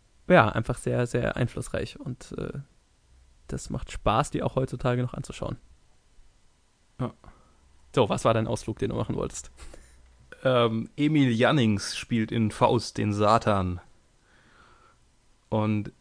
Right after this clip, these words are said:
Speaker 2: wa-, was irgendwie witzig und fast schon bezeichnet ist, weil Emil Jannings war ja einer der prominentesten Schauspieler der Nazi, ähm, Epoche.
Speaker 1: Oha, okay.
Speaker 2: Das, das, ähm, also der hat ja irgendwie Ohm Krüger gespielt und ach,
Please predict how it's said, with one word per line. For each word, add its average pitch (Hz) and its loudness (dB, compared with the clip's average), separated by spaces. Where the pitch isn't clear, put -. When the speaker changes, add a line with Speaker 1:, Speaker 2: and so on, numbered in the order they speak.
Speaker 2:
wa-, 113 -6
was 117 0
irgendwie 113 -2
witzig 123 2
und 113 -2
fast - 2
schon 110 2
bezeichnet 110 0
ist, 101 -4
weil 101 2
Emil 107 4
Jannings 104 2
war 104 2
ja 101 4
einer 104 2
der 101 2
prominentesten 104 0
Schauspieler 107 2
der 101 2
Nazi, 98 -2
ähm, 98 -4
Epoche. 95 -6
Speaker 1:
Oha, 120 6
okay. 113 4
Speaker 2:
Das, - -10
das, - -12
ähm, 104 -8
also 104 -4
der 92 -2
hat 95 -2
ja 98 0
irgendwie 101 -6
Ohm 104 -2
Krüger 104 0
gespielt 101 -4
und 101 -6
ach, - -12